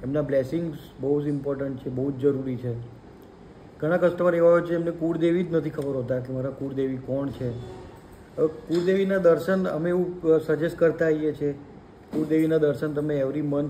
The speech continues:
કરો possible હોય તો. જો તમારા લોકેશનથી દૂર હોય તો at least once a year, વર્ષમાં એકવાર તો એમના દર્શન કરો જ, એમના blessing લો જ.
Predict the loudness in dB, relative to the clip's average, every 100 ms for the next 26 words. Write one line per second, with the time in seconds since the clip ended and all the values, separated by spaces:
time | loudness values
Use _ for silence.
0 | -2 -2 -2 -4 -4 -4 -2 0 0 0
1 | -2 -6 -8 -18 -20 -20 -14 -2 2 2
2 | 0 -2 2 2 0 -2 -2 0 0 0
3 | -4 0 4 4 4 0 -12 -16 -18 -20
4 | -6 4 4 4 -2 -2 0 2 2 0
5 | 0 6 6 6 2 2 0 0 0 0
6 | 0 0 -2 0 -2 0 0 0 -2 0
7 | 2 4 4 0 -4 0 0 0 -2 0
8 | 2